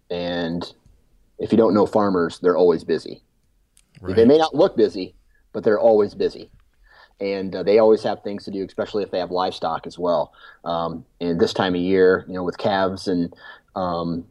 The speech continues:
Speaker 1: you know, making sure crops are in and all that stuff, get to the point. But I always like to, you know, I like to B S a little bit. I would say I'm probably better at it than most people, but you have to be able to read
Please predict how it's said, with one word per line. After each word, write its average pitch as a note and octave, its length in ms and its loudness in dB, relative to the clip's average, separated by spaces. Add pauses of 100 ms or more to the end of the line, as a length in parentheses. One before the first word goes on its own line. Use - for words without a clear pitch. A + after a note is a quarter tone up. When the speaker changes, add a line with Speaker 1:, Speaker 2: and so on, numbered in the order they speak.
(120)
Speaker 1:
you F2+ 120 -4
know, F2+ 180 0
making F2+ 300 0
sure F#2 180 2
crops F#2+ 380 0
are F#2+ 120 -2
in F#2+ 320 -4
and E2+ 200 -6
all F#2+ 200 2
that G#2 220 4
stuff, E2 320 -6 (680)
get A2+ 200 4
to F3+ 80 0
the D3+ 80 4
point. A#2+ 380 0 (500)
But G#2+ 420 0 (340)
I A#2 140 2
always C#3+ 280 4
like A#2 200 0
to, G#2+ 120 -12 (120)
you A2+ 80 -10
know, G2+ 320 -10 (200)
I G#2 60 -8
like A#2 240 -2
to A2+ 240 -6 (260)
B A2 220 0
S G#2+ 180 -4
a - 40 -8
little F#2+ 160 -4
bit. F#2 400 -4
I A2 80 2
would A#2 140 4
say A2 180 4
I'm G2 240 -2 (280)
probably G2+ 320 0
better G2+ 320 2
at G#2+ 140 4
it F2+ 140 -4
than F2+ 160 -6
most F#2+ 260 -6
people, C3 460 0 (320)
but G2 480 2 (960)
you G2+ 100 -4
have B2+ 220 2
to D3+ 80 -8
be D3 120 4
able B2+ 180 2
to - 140 -6
read A2 600 -4